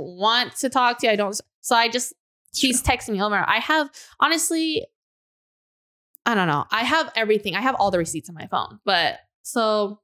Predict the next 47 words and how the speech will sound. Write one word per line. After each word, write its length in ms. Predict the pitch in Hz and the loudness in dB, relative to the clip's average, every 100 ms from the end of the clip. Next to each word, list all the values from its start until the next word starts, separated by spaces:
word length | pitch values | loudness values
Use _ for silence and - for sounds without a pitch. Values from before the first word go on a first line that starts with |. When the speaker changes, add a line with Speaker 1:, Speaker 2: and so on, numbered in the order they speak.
| _ _ _ _ - _ _ _ | _ _ _ _ -18 _ _ _
Speaker 1:
whatever. 320 | - 233 196 | 4 4 4
So 200 | 214 262 | 0 0
he's, 220 | 226 240 226 | -2 -4 -8
like, 140 | 208 | -6
texting 260 | 294 277 294 | -6 -8 -10
me, 180 | 277 269 | -12 -4
blah, 200 | 240 240 | -2 -2
blah, 140 | 226 | -4
blah. 40 | 226 | -2
So 140 | 254 | 0
I'm 140 | 247 | 0
thinking 260 | 269 330 349 | 0 -2 -2
the 120 | 285 | -2
situation's 440 | 247 254 247 240 220 | -4 -2 -2 -2 0
over. 120 | 220 | 0
I 120 | 214 | 0
just 120 | 202 | -2
think 140 | 220 202 | -4 -6
he's 180 | 208 | -6
being 200 | 190 180 | -4 -4
weird. 260 | 165 104 - _ _ _ _ _ _ _ - - - | -2 -2 -4 _ _ _ _ _ _ _ -16 -16 0
And 100 | 247 | 2
then 80 | 262 | 4
he 140 | 254 | 4
adds 180 | 233 220 | 2 0
me 80 | 214 | -2
on 80 | 185 | -2
Snapchat. 360 | - 190 - | -2 -4 -4
I 80 | 190 | 0
don't 180 | 233 226 | 2 2
use 160 | 208 | -2
my 80 | 226 | -4
Snapchat, 460 | 226 233 233 247 214 | -4 -4 -2 -2 -2
only 180 | 208 208 | -2 -4
to 120 | 214 | -4
record 360 | 180 - 185 180 | -4 -2 -2 -2
videos 560 | 175 190 196 202 - - | -2 0 0 -4 -8 -6
to, 380 | 202 175 160 156 _ _ _ _ _ - | 0 2 0 -4 _ _ _ _ _ -4
to 400 | 190 170 160 170 | 0 0 -2 -4
save 340 | - 247 220 | 2 4 4
Speaker 2:
Memories, 120 | 220 | 4
Speaker 1:
stuff, 340 | 208 269 285 - | 4 4 2 2
but 220 | 214 196 | 2 2
Speaker 2:
yeah. 140 | 202 | 2
Speaker 1:
I 100 | 208 | 0
never, 280 | 208 208 226 | 0 0 0
like, 160 | 202 | 0